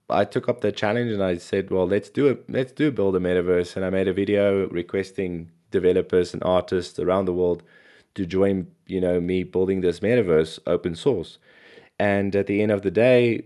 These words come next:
we, we had nine hundred people coming back to us, nine hundred developers, artists, marketing enthusiasts. Um, and it was, it was magnificent to see. So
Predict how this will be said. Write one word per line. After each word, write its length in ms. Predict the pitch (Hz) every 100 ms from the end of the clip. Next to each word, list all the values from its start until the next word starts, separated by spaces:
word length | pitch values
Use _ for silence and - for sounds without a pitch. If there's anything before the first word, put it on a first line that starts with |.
| -
we, 320 | 98 101 98
we 160 | - 95
had 200 | 92 92
nine 260 | 95 104
hundred 560 | 95 - 107 113 110 101
people 420 | - 98 - 90
coming 320 | 85 92 87 82
back 280 | 80 82 -
to 120 | 82
us, 140 | 78
nine 240 | 90 92 107
hundred 320 | 98 95 92
developers, 800 | 90 82 85 85 - 85 82 - -
artists, 760 | 85 85 - 82 80 - - _ _ _ -
marketing 640 | 87 85 82 - - 85
enthusiasts. 840 | 85 80 85 82 82 82 80 - -
Um, 280 | 80 80 80 _ - - - - -
and 120 | 98
it 40 |
was, 240 | 101 98 - -
it 280 | - 85 98
was 180 | 95 98
magnificent 640 | 90 98 101 107 - 92
to 80 | 92
see. 240 | - 107
So 300 | 87 98 95